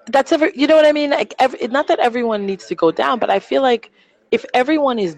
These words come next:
doing something, either we're gonna put everyone in jail or we're gonna have a moment of reckoning.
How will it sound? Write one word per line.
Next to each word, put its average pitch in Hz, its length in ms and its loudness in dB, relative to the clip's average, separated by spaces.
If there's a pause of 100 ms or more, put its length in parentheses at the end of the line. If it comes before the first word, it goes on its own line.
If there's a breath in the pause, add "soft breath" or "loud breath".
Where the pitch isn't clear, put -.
doing 175 340 -2
something, 254 680 -2 (320)
either 240 220 2
we're 269 100 2
gonna 196 160 -2
put - 260 -4
everyone 202 380 -4
in 247 140 0
jail 240 380 0
or 165 100 0
we're 165 120 2
gonna 160 180 -2
have 156 400 -4
a - 60 -4
moment 139 360 -6
of 123 120 -14
reckoning. - 640 -8